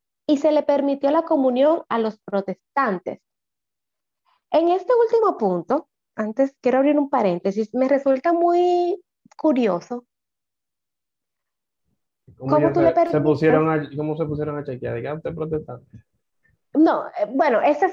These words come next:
Speaker 1: otro que me llamó la atención, pero
Speaker 2: <laughs>
Speaker 1: ¿cómo tú le vas a permitir la comunión a un protestante cuando se supone que esa persona no cree en la comunión?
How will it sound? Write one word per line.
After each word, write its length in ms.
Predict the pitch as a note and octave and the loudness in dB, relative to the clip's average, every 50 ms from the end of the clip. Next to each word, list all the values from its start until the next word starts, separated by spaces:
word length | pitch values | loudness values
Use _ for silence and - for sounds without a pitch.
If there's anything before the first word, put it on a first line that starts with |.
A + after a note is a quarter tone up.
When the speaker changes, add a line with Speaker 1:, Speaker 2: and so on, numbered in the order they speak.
| - - - | 0 0 0
Speaker 1:
otro 240 | C#4+ C#4+ C#4 B3+ - | 0 0 0 -2 -2
que 60 | B3+ | -2
me 80 | A#3 A3 | -2 -2
llamó 160 | A#3+ A#3 B3 | 0 0 0
la 60 | B3+ | 0
atención, 480 | B3+ B3+ A3+ G#3 - D4 C#4+ B3 A3 G3 | 0 0 -2 0 0 0 0 0 -2 0
pero 380 | B3 A#3+ A#3+ A#3+ - A3 G3+ - | 0 0 2 4 2 2 2 0
Speaker 2:
<laughs> 760 | F3 D3 - - - D#3 C3 - - _ - C3 A#2+ - _ _ - | -2 -4 -4 -6 -6 -6 -6 -6 -10 _ -16 -16 -16 -16 _ _ -2
Speaker 1:
¿cómo 320 | - E4+ E4 F4 G4 G4 | 0 0 0 0 -2 -2
tú 100 | G4 F#4+ | -2 -2
le 80 | F4+ F4+ | 0 0
vas 180 | F4 F4 F4 F4 - | 0 -2 -4 -6 -8
a 140 | D4+ D4 - _ - | -8 -10 -10 _ -4
permitir 840 | D4+ C#4+ D4 C#4+ C#4+ C4+ - - D#4+ C#4+ B3+ A#3+ A#3+ B3 B3 - _ - - _ _ _ _ - - _ | -2 -2 -2 -2 -6 -8 -6 -4 -2 -2 0 0 -2 -4 -6 -10 _ -20 -20 _ _ _ _ -20 -14 _
la 160 | - C4 B3 B3+ | -4 -4 -2 0
comunión 640 | C4+ C4 B3+ B3+ B3 A#3+ B3 B3+ C4 D4 D#4+ - - _ | 0 2 2 4 4 4 4 4 4 2 2 -2 -4 _
a 140 | - B3 B3+ | 0 2 4
un 180 | C4 C#4 C#4 | 4 2 2
protestante 800 | C4+ D#4 D4+ D4 D4 C#4 - - _ - D4 C4+ A#3+ - A3+ A3 | 2 2 2 2 0 -2 -4 -4 _ -2 -2 -2 -2 -2 -4 -4
cuando 320 | - - A#3 A#3 A#3 A#3+ | -2 -2 -2 -2 -2 -2
se 120 | A3 B3+ A#3+ | -2 -4 -4
supone 480 | - - G3 - D4+ C#4+ C4 A3+ A3+ | -4 -6 -2 0 0 0 0 0 -4
que 80 | - G3 | -6 -8
esa 120 | - B3+ A#3+ | -8 -8 -6
persona 400 | - A#3+ A3+ - B3 A3+ G#3 G3+ | -6 -8 -6 -4 -4 -2 -2 -2
no 240 | G3+ G#3 G#3 G#3 - | -2 -2 -4 -4 -4
cree 240 | - A3+ C4+ C#4 | -2 0 0 0
en 60 | A#3+ F#3+ | 0 0
la 120 | F3 F3 | -2 -2
comunión? 500 | - G3 F#3 D#3 E3+ E3+ E3+ E3 D#3+ E3 | -2 -2 -2 -2 -2 -2 -2 -4 -4 -6